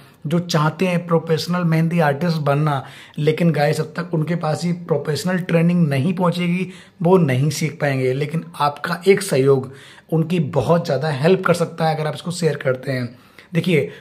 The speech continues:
मधुबनी जब बनाते हैं सबसे पहले है कि आप राउंड सर्कल दीजिए, उसके ऊपर स्मॉल सर्कल बनाइए, फिर एक एक ड्रॉप को, एक एक बॉक्स को अच्छी तरीके से फिनिशिंग के साथ बनाएं, फिर आउटलाइन दें। आउटलाइन देके बड़ी सी एक यहाँ पर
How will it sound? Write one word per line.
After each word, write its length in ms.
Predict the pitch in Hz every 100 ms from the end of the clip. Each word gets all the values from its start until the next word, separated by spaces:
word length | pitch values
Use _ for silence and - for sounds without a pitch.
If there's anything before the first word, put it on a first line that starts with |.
| -
मधुबनी 420 | 156 156 170 185 196
जब 160 | 185
बनाते 380 | 170 165 156 156
हैं 100 | 180
सबसे 180 | 175 190
पहले 240 | 170 165 170
है 140 | 170
कि 120 | 175
आप 180 | 175 147
राउंड 360 | 135 135 156 160
सर्कल 280 | 170 180
दीजिए, 320 | 170 160 170 175 175 - _ -
उसके 260 | 170 190
ऊपर 300 | 180 175 170
स्मॉल 300 | 160 160 139
सर्कल 260 | 135 139 185
बनाइए, 480 | 180 175 170 175 175 - - -
फिर 160 | 190 190 -
एक 240 | 185 180 208
एक 120 | 175 156 135
ड्रॉप 300 | 156 170 170
को, 240 | - 180
एक 280 | 165 160 -
एक 260 | 185 151
बॉक्स 340 | 127 151 165 -
को 320 | - 175 -
अच्छी 380 | 165 - - 247
तरीके 420 | 240 170 160 165
से 240 | 143 143 135 - - -
फिनिशिंग 580 | 190 190 190 190 196
के 100 | 196
साथ 400 | 185 - 151 160
बनाएं, 340 | 160 165 160 165
फिर 240 | - 170 -
आउटलाइन 720 | 139 139 139 160 151 170 175
दें। 100 | 165
आउटलाइन 480 | 160 151 147 151 156
देके 220 | 143 139
बड़ी 520 | 139 123 160 170 180
सी 280 | 180 175 175 - - - - - -
एक 160 | 160
यहाँ 140 | 170 151
पर 340 | 165 170 -